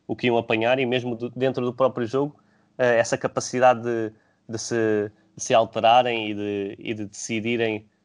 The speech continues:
através de, de, de trocas e de, e de, e de mudanças estratégicas mesmo durante o jogo, acho que foram essenciais para o equilíbrio e para a regularidade de, destas duas equipas que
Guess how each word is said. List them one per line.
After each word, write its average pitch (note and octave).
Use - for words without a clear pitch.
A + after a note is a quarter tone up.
através A2
de, G#2
de, G#2+
de G#2
trocas A2+
e G#2
de, G2
e A2
de, G#2+
e A2+
de G#2
mudanças A2
estratégicas G#2
mesmo A2
durante G#2+
o G#2
jogo, A#2
acho A#2
que -
foram G#2+
essenciais A2
para G2+
o G2
equilíbrio G#2+
e A#2
para A2
a G2+
regularidade G#2
de, G2+
destas G2+
duas G2+
equipas G#2
que -